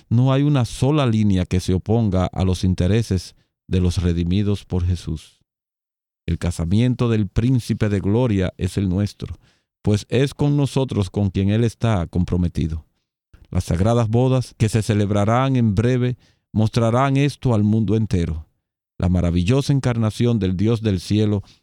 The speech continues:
con toda su admirable condescendencia y humillación, es nuestra. El sudor de sangre, los azotes y la cruz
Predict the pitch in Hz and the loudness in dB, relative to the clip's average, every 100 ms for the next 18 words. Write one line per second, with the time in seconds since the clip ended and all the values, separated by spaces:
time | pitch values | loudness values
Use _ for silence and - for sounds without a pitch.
0 | _ - 107 104 131 147 156 - 135 - | _ -2 0 2 0 0 0 0 -2 0
1 | 110 104 117 131 123 117 107 104 98 92 | 0 2 0 0 0 0 0 0 0 2
2 | 107 131 120 104 95 101 101 95 110 123 | 2 2 0 2 2 2 2 0 0 2
3 | 117 104 - - 90 73 90 95 85 78 | 0 -2 -6 -6 -6 -2 -2 -4 -6 -8
4 | - _ _ _ _ _ _ _ _ - | -10 _ _ _ _ _ _ _ _ -4
5 | 87 80 85 90 101 107 - 107 104 90 | -4 -2 0 0 2 0 0 -2 -2 -6
6 | - _ _ - 95 - 98 123 131 110 | -10 _ _ -4 -2 -2 -2 -2 0 0
7 | 110 98 98 110 117 92 | 0 0 0 0 0 -2